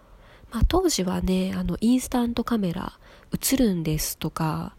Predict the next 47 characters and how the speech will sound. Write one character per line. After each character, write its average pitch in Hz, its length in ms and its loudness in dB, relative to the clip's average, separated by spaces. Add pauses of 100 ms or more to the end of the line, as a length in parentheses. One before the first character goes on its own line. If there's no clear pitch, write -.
(480)
そ 185 140 -6
の、 175 100 -4
そ - 100 -4
の 208 100 2
辺 220 200 2
が 208 120 0
主 - 180 4
流 202 160 0
だ 202 80 0
っ - 20 -6
た 175 180 -6
ん 160 80 -4
で 160 60 -4
す 156 100 -8
け 175 120 -8
ど 170 100 -6
ね、 165 380 -6
映 180 200 -2
る 196 140 0
ん 160 80 -2
で 160 100 -2
す。 156 460 -6 (960)
な 294 60 -4
ん 294 40 -6
か - 160 -10
ね、 202 80 -4
こ 190 140 -4
う、 - 20 2
家 233 160 2
族 233 240 -2
旅 247 100 2
行 214 240 0
に 180 180 0
行 170 100 -8
く 190 60 -6
た 185 180 -2
ん 180 100 -2
び 185 140 0
に 175 120 -2
買 180 180 -4
っ - 20 -4
て、 247 600 -2 (540)
あ 190 80 -2
の 185 880 -6
ー、 196 80 -12 (600)
一 - 80 0
本 143 480 4